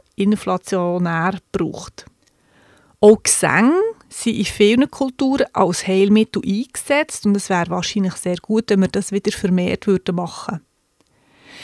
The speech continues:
Und so habe ich auch beschlossen, obwohl ich nicht so der Küchentyp bin, wieder vermehrt selber Tees und Urtinkturen herzustellen. Es ist eigentlich nicht so eine Hexerei,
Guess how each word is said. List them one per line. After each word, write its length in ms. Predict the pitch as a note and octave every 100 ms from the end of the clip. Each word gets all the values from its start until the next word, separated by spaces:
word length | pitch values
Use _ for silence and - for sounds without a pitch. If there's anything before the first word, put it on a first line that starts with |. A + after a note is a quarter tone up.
| - - -
Und 80 | -
so 80 | A#3
habe 140 | C4
ich 40 | B3+
auch 80 | B3+
beschlossen, 540 | C4 A#3+ A#3+ - G#3 -
obwohl 300 | - F3+ G3+
ich 40 | G3+
nicht 260 | G#3 -
so 360 | - F#3+ F#3+ G3 -
der 100 | -
Küchentyp 760 | - A3+ - A#3+ - B3+ - -
bin, 340 | G#3 A3+ B3+
wieder 220 | A3+ A3
vermehrt 560 | A3+ - G3+ G#3 G#3 -
selber 440 | - F#3 G3+ B3+
Tees 460 | D4+ - C4+ B3 C4+
und 100 | C4+
Urtinkturen 720 | A#3 B3+ - B3+ - B3 B3+
herzustellen. 760 | A#3 G#3+ A#3 - A3+ A3 B3 A3+
Es 80 |
ist 180 | F3+ E3
eigentlich 340 | G#3 A3+ G#3+ G3+
nicht 280 | B3 B3+
so 80 | -
eine 180 | A#3+ G#3+
Hexerei, 720 | F#3 - - F3+ F#3 A#3 C#4+